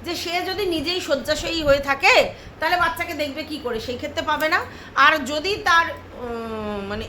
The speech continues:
এমন উন্মাদ হয়ে যায় যে তার কোনো সেন্সই নেই,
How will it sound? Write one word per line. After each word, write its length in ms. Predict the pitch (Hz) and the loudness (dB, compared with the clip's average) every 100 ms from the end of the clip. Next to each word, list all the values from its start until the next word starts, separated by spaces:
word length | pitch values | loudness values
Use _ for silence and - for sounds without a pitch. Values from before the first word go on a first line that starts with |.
| - | 0
এমন 320 | 269 330 359 | 2 2 0
উন্মাদ 380 | 349 330 330 302 | 0 2 2 2
হয়ে 140 | 311 | 2
যায় 180 | 302 311 | 2 0
যে 120 | 311 | 0
তার 240 | 302 285 285 | 0 0 0
কোনো 180 | 311 320 | -4 -6
সেন্সই 560 | 311 320 339 403 339 277 | -6 -6 -4 -4 -6 -6
নেই, 180 | 202 | -6